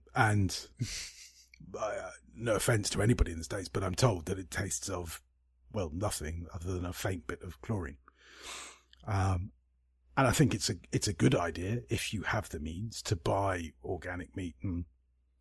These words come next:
you know, that hasn't been mucked about with.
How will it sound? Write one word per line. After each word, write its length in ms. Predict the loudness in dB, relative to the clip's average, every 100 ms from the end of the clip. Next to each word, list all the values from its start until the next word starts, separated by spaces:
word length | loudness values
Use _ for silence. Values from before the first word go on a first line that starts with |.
| _ _ _ _ _ _ _ -8
you 120 | -6
know, 100 | -4
that 140 | -4 2
hasn't 340 | 2 2 -2
been 260 | -4 -4 -6 -10 -20 -4
mucked 460 | 2 4 2 -2 -4
about 340 | 0 0 0
with. 140 | -6